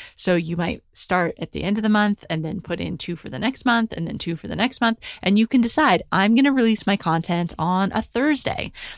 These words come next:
And so you just block in the dates right now that your content's gonna be released. So if you were creating a spreadsheet, down the first column, you would put the dates for the rest of the year. So twice a month for the rest of the year, all the dates where your content is going to be released.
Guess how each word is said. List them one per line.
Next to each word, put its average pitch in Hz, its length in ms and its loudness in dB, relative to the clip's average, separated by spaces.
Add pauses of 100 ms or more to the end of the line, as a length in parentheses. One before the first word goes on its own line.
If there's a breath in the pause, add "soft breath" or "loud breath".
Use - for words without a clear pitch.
(120 loud breath)
And 180 160 2
so 196 100 2
you 190 220 4
just 196 340 0
block 185 360 4
in 190 200 0
the 190 80 2
dates - 340 -4
right 175 320 2
now - 260 0
that - 140 -4
your 151 100 -2
content's 160 480 -4
gonna - 180 -6
be - 140 -4
released. - 460 -6 (220 loud breath)
So - 200 0
if 220 240 2
you 269 80 0
were 294 80 0
creating 180 380 0
a 147 40 -2
spreadsheet, 202 640 -2 (400 loud breath)
down 202 360 2
the 247 80 2
first - 400 -4
column, 170 560 2 (200 loud breath)
you 180 100 0
would 208 120 2
put - 140 -4
the 165 80 -2
dates 190 440 0
for 160 140 -2
the 170 100 2
rest 196 320 2
of 294 100 0
the 262 80 2
year. 233 520 2 (420 loud breath)
So 175 220 0
twice 214 360 0
a 311 60 2
month 196 300 2
for - 120 -8
the 139 100 -6
rest 180 280 -2
of 247 60 -2
the 247 80 0
year, 180 380 0
all 202 280 6
the - 80 4
dates 196 360 0
where - 80 -4
your 175 120 -4
content 175 480 -2
is 151 80 -6
going - 220 -8
to - 80 -12
be 71 200 -8
released. - 540 -6